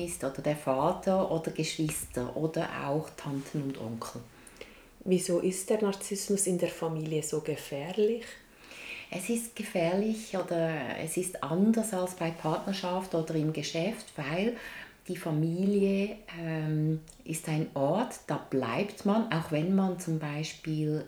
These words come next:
Speaker 1: Kontaktabbruch macht. Man hat eine Familie, man kann die zwar verlassen, aber sie bleibt, die Fali-, Familie,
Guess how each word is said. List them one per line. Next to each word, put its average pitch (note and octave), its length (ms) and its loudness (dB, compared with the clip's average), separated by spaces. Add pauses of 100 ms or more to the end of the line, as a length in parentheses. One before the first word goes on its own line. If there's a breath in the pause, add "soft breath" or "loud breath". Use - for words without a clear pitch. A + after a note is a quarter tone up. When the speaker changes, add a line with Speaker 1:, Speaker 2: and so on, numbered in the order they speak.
(120)
Speaker 1:
Kontaktabbruch F#3 880 0
macht. F#3+ 300 0 (320 loud breath)
Man D#3+ 180 4
hat G3 240 2
eine E3+ 300 6
Familie, D#3 560 2
man C3+ 180 0
kann E3+ 360 2
die E3 420 0
zwar C#3 260 -4
verlassen, F#3+ 920 2 (300 loud breath)
aber E3 460 4 (120)
sie F#3 280 0
bleibt, D#3+ 720 0 (480 soft breath)
die D#3 100 0
Fali-, C#3+ 540 -4
Familie, D#3 720 4